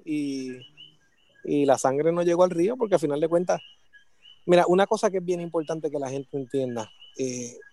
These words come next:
aquí no debe haber una guerra, y yo no veo aquí que haya una guerra técnicamente entre la federación y, y el B C N, y es que no debe haberla porque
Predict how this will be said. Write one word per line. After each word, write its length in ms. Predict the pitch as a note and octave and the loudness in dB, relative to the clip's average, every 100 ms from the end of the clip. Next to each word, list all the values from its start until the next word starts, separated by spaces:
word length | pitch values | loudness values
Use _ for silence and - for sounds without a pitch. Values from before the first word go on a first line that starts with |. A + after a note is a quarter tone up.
| - - - | -20 -8 0
aquí 240 | E3 D3+ | 4 4
no 160 | E3 E3 | 6 6
debe 200 | E3 D#3+ | 6 4
haber 200 | C3+ C#3+ | 2 0
una 200 | D#3 B2+ | 0 0
guerra, 420 | B2 C3 A#2+ A#2 C#3 | 0 0 -2 -4 -4
y 120 | C3 | 4
yo 140 | C#3 | 4
no 220 | D#3+ F3+ | 8 8
veo 180 | C#3+ D#3+ | 8 8
aquí 240 | C#3+ B2+ C#3 | 4 -4 -4
que 80 | C#3+ | -2
haya 180 | B2 C3+ | 0 -2
una 140 | C#3+ | -4
guerra 260 | B2 B2 C#3 | -2 -2 -2
técnicamente 540 | A#2+ C3 - B2+ B2 C#3+ | -6 -8 -8 -8 -10 -12
entre 140 | B2+ | -6
la 140 | C3 | -6
federación 480 | - A#2+ A#2 - A#2+ | -4 -6 -6 -8 -10
y, 400 | A#2+ B2+ B2 C3 | -12 -14 -14 -4
y 40 | C3 | -4
el 100 | A#2 | -2
B 140 | A#2+ | -4
C 180 | - B2+ | -4 -4
N, 220 | A#2 B2 - - | -8 -18 -20 -4
y 120 | E3 D3 | 0 2
es 60 | |
que 120 | - | 4
no 140 | F3+ F#3 | 2 2
debe 180 | F#3 G3 | 2 4
haberla 340 | D3 G3 F#3+ | 4 0 -4
porque 360 | B2+ A#2 C#3 | -6 -6 -8